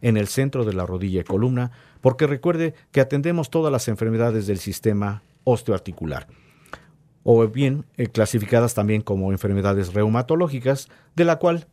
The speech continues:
precisamente el tema del día de hoy, que es la fibromialgia, que forma parte de las enfermedades del sistema reumatológico. De tal suerte que usted está aprendiendo mucho de esta,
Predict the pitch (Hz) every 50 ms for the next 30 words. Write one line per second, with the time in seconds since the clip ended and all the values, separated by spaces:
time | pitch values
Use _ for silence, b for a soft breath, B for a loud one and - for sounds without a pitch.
0 | _ - 127 117 127 147 123 135 127 127 127 120 120 113 104 98 - 117 110 107
1 | 101 92 92 92 90 98 98 90 87 98 117 147 156 151 b b b b b b
2 | _ - 110 104 104 110 110 - - 95 85 - - 110 98 98 101 110 113 110
3 | 101 - - 110 104 B B B B B - 131 120 - 151 127 131 123 120 -
4 | 120 113 - - 113 110 113 - 123 113 104 101 101 - - 101 90 - 98 95
5 | 98 101 107 104 101 101 - - - b b b b b - - 107 95 - 107
6 | - - - 104 101 98 98 - - - 101 101 98 95 92 90 85 - 90 82
7 | 80 78 76 - 67 - - 71 - b b b b b b b b b _ -
8 | 131 135 - 220 214 208 - 202 190 - 196 143 - 131 - - 143 143 143 131
9 | - - 143 131 - 123 120 117 123 127 123 117 113 120 123 120 - 104 98 98
10 | 98 101 113 - - 107 92 -